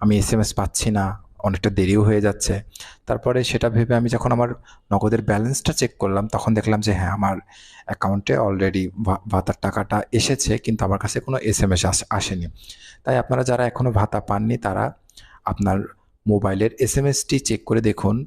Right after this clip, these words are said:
দুঃখিত, আপনার মোবাইলের নগদ বা বিকাশ অ্যাকাউন্ট ব্যালেন্সটা চেক করে দেখুন। আপনি যদি নগদের মাধ্যমে ভাতা পেয়ে থাকেন, তাহলে আপনি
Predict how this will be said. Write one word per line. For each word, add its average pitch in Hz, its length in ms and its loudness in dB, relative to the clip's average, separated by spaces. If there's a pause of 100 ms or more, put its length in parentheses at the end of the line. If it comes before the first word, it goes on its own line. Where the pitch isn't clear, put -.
(160)
দুঃখিত, - 420 0 (320)
আপনার - 260 -2
মোবাইলের 110 680 2 (100)
নগদ 107 440 2
বা 110 140 2
বিকাশ 107 560 -2 (380)
অ্যাকাউন্ট 113 380 -2
ব্যালেন্সটা 120 380 0
চেক 117 240 -2
করে 101 140 2
দেখুন। 98 260 -2
আপনি 107 200 0
যদি 107 220 2
নগদের 107 360 2
মাধ্যমে 107 260 2
ভাতা 110 280 0
পেয়ে 120 180 0
থাকেন, 139 260 -4
তাহলে 127 280 -2
আপনি 117 280 -2